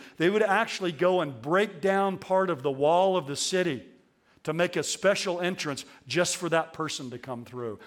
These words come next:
Now, that's a glorious <laughs> entrance, isn't it? That took a lot of work. They tear down part of the wall for this person to come through.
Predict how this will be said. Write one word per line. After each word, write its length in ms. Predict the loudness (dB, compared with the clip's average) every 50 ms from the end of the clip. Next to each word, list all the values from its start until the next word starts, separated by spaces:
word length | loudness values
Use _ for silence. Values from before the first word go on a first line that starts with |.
| -12 -4
Now, 60 | 0
that's 240 | 2 2 2 2 -2
a 40 | -6
glorious 560 | -4 0 2 2 4 4 4 2 0 0 -2
<laughs> 80 | -2 -2
entrance, 320 | -4 -6 -10 -10 -8 -2
isn't 220 | 0 0 0 0 0
it? 20 |
That 200 | 0 0 0 0
took 120 | -2 -2
a 60 | -2 0
lot 220 | 2 2 2 2
of 80 | 0 0
work. 400 | 0 0 0 0 -2 -6 -18 -20 _ _ _ _ _ _ _ _ _ _ _ _
They 80 | -16 -12
tear 300 | -4 0 2 4 4 4
down 200 | 4 2 0 -2
part 240 | 0 0 0 0
of 60 | 2 -2
the 80 | -2
wall 520 | -2 0 0 2 2 0 -2 -4 -8 -14 -20 _ _ _ _ _
for 100 | -6 -6
this 140 | -6 -6 -6
person 540 | -4 -2 -2 -2 -2 -4 -4 -4 -6 -6 -10 -14 -20 -12 _
to 80 | -8
come 300 | -6 -4 -4 -4 -4 -6
through. 360 | -10 -10 -8 -8 -8 -8 -10